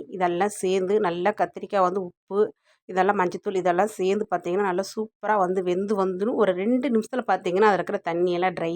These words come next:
ஆயிரும். ட்ரை ஆனதும் நம்ம வந்து பவுடர் பண்ணி வச்சிருக்கக்கூடிய அந்த பொடியை இதுல சேர்த்திடலாம். பொடியை சேர்த்திட்டு நல்லா வந்து மிக்ஸ் பண்ணிக்கலாம். பொடி வந்து சேர்த்திட்டு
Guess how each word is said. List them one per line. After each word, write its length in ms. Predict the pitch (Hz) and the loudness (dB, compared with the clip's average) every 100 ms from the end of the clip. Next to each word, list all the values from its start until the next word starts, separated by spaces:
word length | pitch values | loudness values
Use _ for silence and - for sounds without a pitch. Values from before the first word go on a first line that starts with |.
| 175 | 0
ஆயிரும். 340 | 175 165 - _ _ _ _ _ | 0 -2 -6 _ _ _ _ _
ட்ரை 240 | 196 196 214 | 2 4 6
ஆனதும் 480 | 220 185 170 175 226 | 4 4 4 4 4
நம்ம 220 | 214 185 | 4 2
வந்து 260 | 175 170 196 254 - _ _ _ | 2 2 2 0 -4 _ _ _
பவுடர் 320 | 190 190 220 | 2 2 2
பண்ணி 220 | - 185 | 0 2
வச்சிருக்கக்கூடிய 840 | 185 175 170 160 175 180 170 170 185 202 | 2 0 -6 -4 -4 -2 -2 0 2 0
அந்த 240 | - 170 160 | 0 -2 -4
பொடியை 500 | - 180 180 185 175 202 - _ _ _ | -4 -2 0 2 2 2 0 _ _ _
இதுல 160 | 185 175 | -4 -4
சேர்த்திடலாம். 720 | - 180 180 175 160 175 320 - _ _ _ _ 220 | -2 -2 0 -2 4 4 4 -2 _ _ _ _ -2
பொடியை 260 | 214 254 | 2 2
சேர்த்திட்டு 480 | 240 185 180 170 208 269 - - _ | 0 -2 -2 -2 0 0 -4 -20 _
நல்லா 320 | 185 175 196 254 | -2 0 4 4
வந்து 240 | 208 180 208 | 4 2 2
மிக்ஸ் 280 | 175 - - | 0 -6 -6
பண்ணிக்கலாம். 520 | 190 180 175 170 247 | -2 -2 0 -2 -2
பொடி 240 | - 185 190 | -4 -4 -2
வந்து 220 | 185 180 | -4 -6
சேர்த்திட்டு 460 | - 165 180 156 | -8 -8 -10 -4